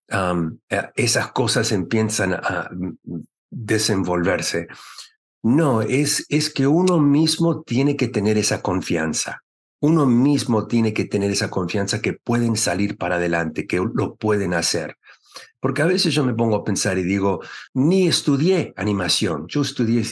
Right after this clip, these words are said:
ilustración", porque no existía poder tener una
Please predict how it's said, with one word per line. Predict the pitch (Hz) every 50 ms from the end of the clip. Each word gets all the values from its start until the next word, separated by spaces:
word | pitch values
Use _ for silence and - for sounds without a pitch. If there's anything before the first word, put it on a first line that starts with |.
| -
ilustración", | - 117 110 117 113 - - 113 104 101 - - 170 143 104 76 -
porque | - 101 - - 110
no | 101 113 123
existía | 120 113 - 185 - - - - 170 151 113 85 - - - _ _
poder | - 110 107 110 117 117 107 - - - - 110
tener | - 104 107 120 120
una | 107 95 90 90